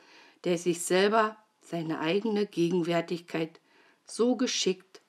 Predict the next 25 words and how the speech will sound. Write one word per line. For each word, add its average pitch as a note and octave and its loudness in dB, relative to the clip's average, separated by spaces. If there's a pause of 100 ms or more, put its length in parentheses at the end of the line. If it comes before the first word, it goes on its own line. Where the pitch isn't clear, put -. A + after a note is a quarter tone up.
(160)
zwischen G3+ -2
den D#3+ 0
erfundenen F#3+ 0
Gestalten D3+ -6 (360)
platzieren D3+ -4
kann. D3 -8 (2000)
Ein G3 4
wunderbares A3 6
Statement A#3 2
von E3 0
Henning F#3 -2
Mankell D#3+ 0 (460)
und F3 -2 (120)
besser G#3 0 (220)
kann F3+ 2
man A3 4
es G3+ -6
eigentlich D3 -10
nicht - -10 (100)
ausdrücken. - -12 (320)
<clears throat> F#3+ 4 (1800)
Noch B3+ 4
ein A#3+ 6
paar A#3 6
Facts - -2